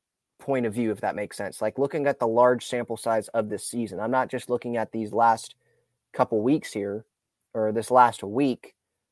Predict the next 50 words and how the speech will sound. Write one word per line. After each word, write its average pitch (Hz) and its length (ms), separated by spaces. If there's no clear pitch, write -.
Um, 71 460
I'm 127 160
looking 123 320
at 110 220
the 110 80
whole 120 220
sample 110 400
size. - 460
And 104 460
I'm 139 180
looking 123 340
at, 113 260
well, 151 140
okay, 196 240
they 160 140
took 175 240
two 180 140
out 160 100
of 156 60
three 165 140
from 147 180
Toronto, 139 400
but 117 160
let's 143 200
look 160 140
at 143 80
the 139 60
details 127 540
inside 123 500
that, - 220
right? 107 260
The - 80
second 156 380
game, 175 340
the 123 80
offense 147 360
didn't 135 240
do 143 160
very 110 220
much. 98 380
They 131 100
got 151 220
lucky 135 320
'cause 110 160
Bo 127 180
Bichette 120 320
made 117 160
a 107 60
bad 110 260
throw 117 320